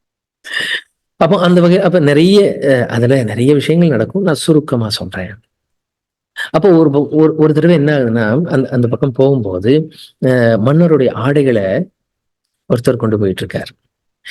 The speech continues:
அப்ப கிருஷ்ணரும் பலராமர் அந்த ஆடைகள் எல்லாத்தையும் எடுத்து அணிஞ்சிடுறாரு. எல்லாம் எடுத்து அணிஞ்சிடுறாரு. பிறகு போகும்போது ஒரு, ஒரு நெசவு செய்யக்கூடிய ஒரு பக்தர் இருக்கார்.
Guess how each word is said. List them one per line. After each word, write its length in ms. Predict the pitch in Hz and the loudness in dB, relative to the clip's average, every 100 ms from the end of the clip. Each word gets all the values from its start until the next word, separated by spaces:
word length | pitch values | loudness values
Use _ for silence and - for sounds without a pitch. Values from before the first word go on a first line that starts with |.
| - - | -10 -4
அப்ப 180 | 147 | -2
கிருஷ்ணரும் 460 | 156 160 - 185 170 | 0 0 0 2 2
பலராமர் 440 | 135 139 135 131 | 2 2 0 -2
அந்த 260 | 135 143 147 | -2 0 2
ஆடைகள் 400 | 123 139 127 113 | 2 0 0 2
எல்லாத்தையும் 380 | 113 117 117 127 | 2 0 0 -2
எடுத்து 280 | 107 139 123 | -2 -2 0
அணிஞ்சிடுறாரு. 460 | 156 151 92 - _ _ _ _ _ - | 2 2 0 -12 _ _ _ _ _ -6
எல்லாம் 340 | 120 123 120 | -4 -2 -4
எடுத்து 260 | 117 - - | -6 -10 -12
அணிஞ்சிடுறாரு. 1080 | - _ - _ _ _ _ _ _ - - - _ _ _ _ - - - - _ | -16 _ -20 _ _ _ _ _ _ -18 -18 -20 _ _ _ _ -18 -14 -16 -18 _
பிறகு 360 | - 196 202 190 | 0 2 2 2
போகும்போது 640 | 135 143 147 120 107 147 170 - - | 2 0 2 0 -2 -4 -6 -14 0
ஒரு, 420 | 151 185 160 - | 2 4 4 2
ஒரு 220 | 147 143 | 0 2
நெசவு 480 | 131 131 135 208 208 | 2 2 2 2 0
செய்யக்கூடிய 840 | - 135 123 120 120 110 104 123 | 2 2 2 0 -2 0 2 2
ஒரு 200 | 160 123 | 2 2
பக்தர் 340 | 127 - - 80 | 0 -4 -10 -12
இருக்கார். 320 | - - - | -14 -20 -20